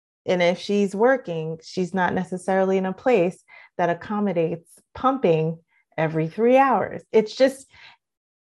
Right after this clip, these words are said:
there's a lot of pressure. There's a lot of pressure on mothers who have a lot of support, but the ones who are not as supported,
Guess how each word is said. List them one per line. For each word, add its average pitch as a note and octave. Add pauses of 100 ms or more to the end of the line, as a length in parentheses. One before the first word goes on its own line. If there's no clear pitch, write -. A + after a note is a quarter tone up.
(460)
there's C4
a G#3
lot G3
of F3
pressure. - (480)
There's G3+
a G3+
lot F#3+
of F3+
pressure F3+
on D#3+
mothers D#3+
who F3
have D#3
a D3
lot D3
of C#3+
support, - (200)
but C#3+
the -
ones F3+
who D#3
are - (140)
not E3
as D#3
supported, -